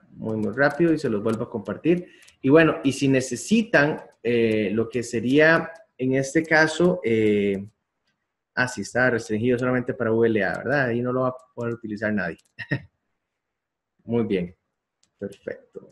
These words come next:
Y de aquí lo tengo. Listo, aquí se los voy a pasar. Examen, ahora sí.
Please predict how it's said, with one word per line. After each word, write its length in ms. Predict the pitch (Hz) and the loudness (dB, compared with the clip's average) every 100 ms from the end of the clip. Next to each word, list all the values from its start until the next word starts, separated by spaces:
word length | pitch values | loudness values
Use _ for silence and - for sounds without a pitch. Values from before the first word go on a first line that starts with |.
| - | -18
Y 40 | |
de 120 | 110 92 | -14 -12
aquí 160 | - | -12
lo 140 | 98 - | -14 -6
tengo. 600 | 147 160 160 170 175 175 - _ _ _ _ _ _ _ _ _ _ _ _ _ _ _ _ _ _ _ _ - - - _ - | -2 -2 0 0 0 -4 -20 _ _ _ _ _ _ _ _ _ _ _ _ _ _ _ _ _ _ _ _ -20 -20 -20 _ -14
Listo, 280 | 104 - 101 | -14 -12 -12
aquí 200 | - 117 | -10 -6
se 100 | 123 | -4
los 140 | 107 | -2
voy 100 | 123 | -2
a 60 | 120 | -2
pasar. 420 | - 165 143 - - _ _ _ - - - - - - | 2 4 4 -4 -18 _ _ _ -20 -20 -20 -20 -18 -10
Examen, 640 | 104 - 113 104 92 87 | -10 -4 -2 -2 -2 -2
ahora 220 | 120 117 | 0 0
sí. 200 | - | -2